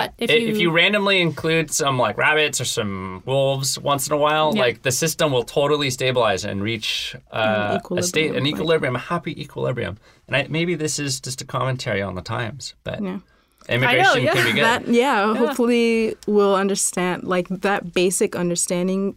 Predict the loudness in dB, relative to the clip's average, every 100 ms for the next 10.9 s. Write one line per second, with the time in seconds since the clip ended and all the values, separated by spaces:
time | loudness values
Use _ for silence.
0 | -2 -2 0 -4 -6 -10 -8 -6 -6 -6
1 | -8 -8 -6 -4 -6 -8 -8 -8 -8 -8
2 | -10 -12 -18 _ _ -8 -6 -6 -6 -8
3 | -6 -2 -2 0 -2 0 0 0 0 0
4 | 0 0 0 2 0 0 2 2 0 0
5 | -2 -4 -6 -4 -2 -2 -2 -2 -2 -2
6 | -4 -4 -4 -6 -4 -4 0 0 0 -2
7 | -4 -2 -2 -2 -2 -4 -2 -2 -2 -4
8 | -6 -6 -2 -4 -4 -6 -4 -4 -4 -4
9 | -4 -2 -2 -2 -4 -4 -4 -8 -6 -4
10 | -4 -4 -8 -10 -6 -6 -6 -10